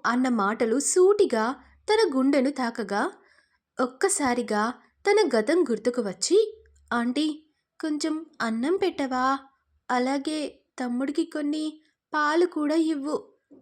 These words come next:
అని రామ్ అడుగుతూ ఉంటే, "నేను ఇవ్వను పో. అయినా తినకపోతే నువ్వు చస్తావా, నీ తమ్ముడు చస్తాడా?"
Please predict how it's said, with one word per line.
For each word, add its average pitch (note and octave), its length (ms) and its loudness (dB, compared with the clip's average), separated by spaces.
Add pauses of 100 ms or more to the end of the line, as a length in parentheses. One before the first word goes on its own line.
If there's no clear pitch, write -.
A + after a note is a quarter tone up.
(140)
అని B3+ 480 0 (340)
రామ్ F4 400 4 (300)
అడుగుతూ G3 420 0
ఉంటే, C#4+ 560 2 (420)
"నేను G#3+ 240 2
ఇవ్వను C4 400 2
పో. C4+ 200 2 (600)
అయినా C4+ 480 2 (480)
తినకపోతే F4 800 2 (280)
నువ్వు G#3 340 -2
చస్తావా, A#3 680 0 (380)
నీ G#4+ 80 2
తమ్ముడు A4 420 2
చస్తాడా?" D4 600 0